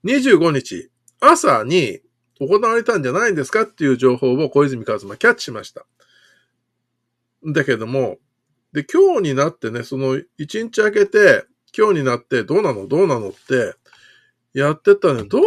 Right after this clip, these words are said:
うもね、やったみたいだってことが分かってきて、本当にね、ガセじゃなくてやったみたいだと。市長と区長会の、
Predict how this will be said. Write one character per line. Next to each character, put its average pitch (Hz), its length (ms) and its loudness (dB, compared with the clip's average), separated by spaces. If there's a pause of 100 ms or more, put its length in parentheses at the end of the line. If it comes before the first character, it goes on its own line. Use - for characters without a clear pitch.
(140)
う 180 60 0
も 113 220 -4
ね、 113 400 -2 (400)
や 151 180 0
っ 233 180 -6
た 392 120 2
み 403 140 6
た 330 120 2
い 147 40 2
だ 131 100 2
っ - 40 -8
て - 80 -12
こ 117 120 -8
と - 80 -10
が 98 80 -8
分 98 120 -8
か 139 120 -2
っ 135 120 -6
て 98 100 -12
き - 60 -20
て、 107 120 -12
本 113 220 -14
当 117 100 -6
に 117 120 -8
ね、 117 80 -6
ガ 135 160 -2
セ 151 120 -4
じ 113 80 -2
ゃ 104 40 -4
な 104 80 -8
く - 80 -18
て 101 100 -14
や 107 100 -8
っ - 40 -14
た - 120 -6
み 339 120 -2
た 110 140 -2
い 98 40 -4
だ 95 100 -12
と。 - 140 -20 (1300)
市 - 180 -16
長 110 280 0
と 160 380 2 (340)
区 - 100 -20
長 127 220 2
会 113 260 -4
の、 135 320 -2